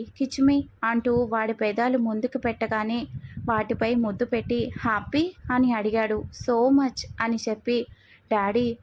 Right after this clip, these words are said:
me and జున్ను become good friends" అన్నాడు వాడి పళ్ళన్నీ బయటపెట్టి నవ్వుతూ. "That's really good, my boy" అన్నాడు దేవ్. వాడిని ఇంకా నవ్వించడానికి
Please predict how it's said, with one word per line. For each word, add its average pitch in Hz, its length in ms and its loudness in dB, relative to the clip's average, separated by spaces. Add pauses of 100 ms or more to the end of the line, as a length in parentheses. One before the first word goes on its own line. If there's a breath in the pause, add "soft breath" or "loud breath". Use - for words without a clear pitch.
(180)
me 233 220 4
and 247 220 2
జున్ను 214 400 -2 (180)
become 247 420 0
good 247 240 -2
friends" 226 400 -2 (440)
అన్నాడు 226 380 2
వాడి 226 240 2
పళ్ళన్నీ 220 680 0 (200)
బయటపెట్టి 226 600 0
నవ్వుతూ. 220 480 0 (500 soft breath)
"That's 262 300 -2
really 247 480 2
good, 240 280 2
my 226 220 2
boy" 202 240 2 (300)
అన్నాడు 214 420 0
దేవ్. 233 320 2 (720 soft breath)
వాడిని 226 420 0 (100)
ఇంకా 196 260 -2
నవ్వించడానికి 233 840 0